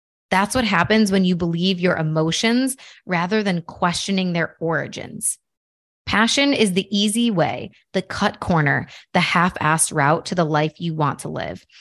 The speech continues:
As with all things passion is born of, it can only sustain an idea, not a reality. Ooh, ooh. Okay. So first speaking to, again, like,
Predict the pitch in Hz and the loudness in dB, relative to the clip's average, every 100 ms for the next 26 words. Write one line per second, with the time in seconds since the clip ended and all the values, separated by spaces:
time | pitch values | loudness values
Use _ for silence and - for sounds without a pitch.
0 | - _ 196 190 196 - 196 226 226 170 | -20 _ 0 2 0 2 4 4 4 0
1 | 160 151 - 151 156 165 151 165 151 147 | 2 0 2 0 2 -2 -4 -2 -2 -2
2 | 117 160 - - - 180 190 - 185 202 | -4 -8 -14 -20 -10 -2 -2 2 4 6
3 | 214 - 165 - 165 160 156 147 147 147 | 4 2 -2 0 2 2 0 -2 -2 -4
4 | 190 190 143 143 185 - _ _ - 170 | -4 0 0 -2 -8 -12 _ _ -2 0
5 | 175 160 - - - - 165 156 151 131 | 2 0 -2 -8 -10 -4 -2 0 0 0
6 | - - 92 - _ _ _ _ _ _ | -6 -12 -14 -18 _ _ _ _ _ _
7 | 277 330 392 494 523 523 523 508 427 285 | 2 6 8 10 12 12 12 12 10 6
8 | - 311 349 359 220 - - - - - | 0 2 6 6 6 2 -6 -16 -16 -2
9 | 220 247 247 226 240 226 254 - - 226 | 2 4 4 2 4 4 4 -2 -6 -4
10 | 214 208 208 190 175 - 170 156 143 151 | 0 0 0 -2 0 -2 0 0 0 -6
11 | - | -8